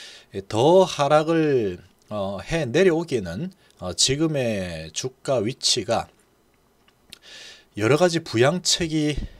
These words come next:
계속 쏟아-, 어, 쏟아져 나오는, 어, 그런 상황하고, 어, 이렇게 맞물렸을 때,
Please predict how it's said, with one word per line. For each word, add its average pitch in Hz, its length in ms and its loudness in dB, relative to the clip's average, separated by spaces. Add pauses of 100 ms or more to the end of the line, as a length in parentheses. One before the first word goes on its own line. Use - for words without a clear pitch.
(160)
계속 - 360 -4
쏟아-, 202 280 0
어, 110 200 -4
쏟아져 160 460 -2
나오는, 110 460 -4 (380)
어, 92 100 -10
그런 165 360 -2
상황하고, 120 960 -2 (300)
어, 95 120 -6
이렇게 98 580 -6 (160)
맞물렸을 117 640 -4
때, 101 380 -8